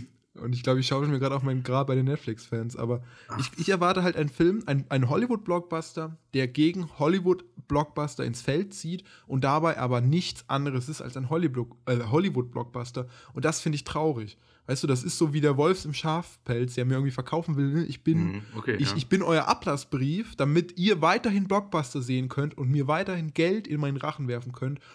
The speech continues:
Speaker 1: und rausgehen könnt und sagen könnt, „Ja, ich war gegen das Establishment.“ Das ist wie Leute, die je-, immer wieder in, ähm, in, äh, Kabar-, auf Ka-, Kab-, ja, Kabarett sich angucken,
Speaker 2: Mhm.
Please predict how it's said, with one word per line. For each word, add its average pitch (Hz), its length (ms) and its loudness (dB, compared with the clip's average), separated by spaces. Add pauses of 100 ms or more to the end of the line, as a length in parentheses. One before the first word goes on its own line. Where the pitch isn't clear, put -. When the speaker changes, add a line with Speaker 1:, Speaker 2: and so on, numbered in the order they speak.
(100)
Speaker 1:
und 143 240 2
rausgehen 185 400 2
könnt 165 160 -2
und 143 80 -2
sagen 156 260 0
könnt, 151 300 -2 (300)
„Ja, 127 120 0
ich 143 160 -4
war 135 140 4
gegen 143 180 4
das 127 100 -2
Establishment.“ 123 560 -2
Das 135 120 -2
ist 143 120 -6
wie 170 100 0
Leute, 175 360 2
die 143 160 -2
je-, 139 280 -2
immer 190 360 2
wieder 180 460 0
in, 151 320 2 (460)
ähm, 127 520 2 (420)
in, 123 420 4
äh, 123 120 0
Kabar-, 139 360 0 (120)
auf 127 160 -2
Ka-, - 160 -8 (220)
Kab-, - 360 -2
ja, 123 140 2
Kabarett 139 640 0
sich 127 220 -6
angucken, 123 540 0
Speaker 2:
Mhm. - 20 -14